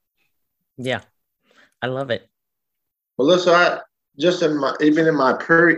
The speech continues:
Speaker 2: even in my pre-, my previous profession, um, very similar. Um,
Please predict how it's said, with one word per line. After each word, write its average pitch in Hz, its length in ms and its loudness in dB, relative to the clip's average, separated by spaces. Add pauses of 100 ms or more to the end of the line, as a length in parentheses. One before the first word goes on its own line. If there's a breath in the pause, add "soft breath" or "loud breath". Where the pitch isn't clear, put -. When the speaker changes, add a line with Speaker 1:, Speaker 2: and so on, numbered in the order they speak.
(160)
Speaker 2:
even 156 240 0
in 151 80 2
my 127 180 0 (200)
pre-, 170 160 0
my 113 180 -2
previous 127 640 0
profession, 107 600 -8 (600 loud breath)
um, 123 480 2 (120)
very 143 260 4
similar. 143 580 2 (560 soft breath)
Um, 131 580 2